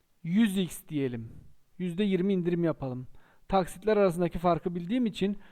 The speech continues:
burada toplam taksit buzdolabına yüz x dedim. Burada ne oldu? Yüzde yirmi indirim kazandığım için ödemem gereken para seksen x. Ama bunu sekiz taksite böldüğüm için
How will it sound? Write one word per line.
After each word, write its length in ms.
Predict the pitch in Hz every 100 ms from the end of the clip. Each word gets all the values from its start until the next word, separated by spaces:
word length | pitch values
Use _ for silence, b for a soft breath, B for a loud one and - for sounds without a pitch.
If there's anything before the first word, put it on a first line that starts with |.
| b b
burada 520 | 165 196 190 220 226 - b -
toplam 380 | 185 180 214 220
taksit 320 | 202 175 -
buzdolabına 1000 | 156 156 247 233 247 208 165 165 170 190 - B B B B B B B - -
yüz 380 | 180 226 214
x 280 | 214 220 - -
dedim. 400 | 170 165 160 135 120 - b b b
Burada 320 | 170 196 240
ne 100 | 254
oldu? 220 | 254 220
Yüzde 280 | 208 196 185
yirmi 360 | 233 226 214 233
indirim 300 | 220 233 208
kazandığım 540 | 214 208 220 254 285
için 300 | 226 233 233 b b -
ödemem 500 | 185 190 208 247 240
gereken 400 | 240 220 208 180
para 240 | 175 165
seksen 440 | - 165 - 233
x. 340 | 240 247 - - b b b
Ama 260 | 208 226 202
bunu 180 | 226
sekiz 360 | 233 220 214 220
taksite 480 | - 226 - - 180
böldüğüm 400 | 185 175 220 233
için 340 | - 233 247